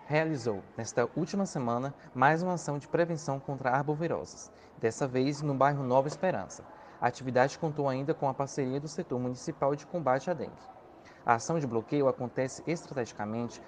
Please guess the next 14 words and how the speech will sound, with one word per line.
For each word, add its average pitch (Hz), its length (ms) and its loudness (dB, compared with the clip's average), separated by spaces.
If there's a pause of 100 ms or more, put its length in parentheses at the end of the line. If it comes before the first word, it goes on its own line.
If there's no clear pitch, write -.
(100)
quando 131 160 0
há 127 60 4
casos 180 300 2
notificados 127 560 -2
das 120 180 0
arboviroses, 135 800 -2 (280)
como 160 200 2
dengue, 127 400 2
chikungunya, 123 720 -2 (200)
zika 143 400 -2 (160)
e 135 60 -6
febre 165 300 2
amarela 143 360 2
urbana, 110 400 -2